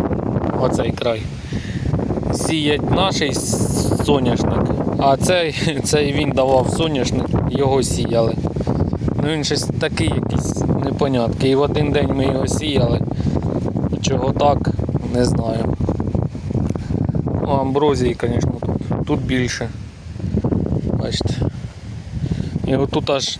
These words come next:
я не міг, коротше, края дійти. Получається, тут оприскуватель десь ішов. Ну, це отак.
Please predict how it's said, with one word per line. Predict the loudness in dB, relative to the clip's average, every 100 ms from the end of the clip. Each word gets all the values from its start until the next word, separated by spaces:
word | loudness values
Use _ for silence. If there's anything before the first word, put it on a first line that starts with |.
| -6
я | 0 0
не | 2 0
міг, | 0 -2 -6 -10 -16 -18 -20 -20 -16 -12 -10 -12 -14 -4
коротше, | 2 2 0 -2
края | 2 2 4 0
дійти. | 0 -2 -2 -4 -4 -6 -6 -10 -16 -20 -20 -20 -16 -14 -14 -14 -14 -16 -16 -14 -10 -10 -12 -16 -18 -16 -12 0
Получається, | 2 2 2 0 0 0 -2 -2 -6 -14 -14 -16 -18 -6 -4
тут | 0
оприскуватель | 0 2 0 2 2 2 2 2
десь | 2 2
ішов. | -2 2 2 2 0 -2 -6 -6 -4 -2 -2 -2 -2 -2 -4 -6 -6 -6 -6 -6 -10 -12
Ну, | -4 -4 0
це | 2
отак. | 4 2 2 0 0 -4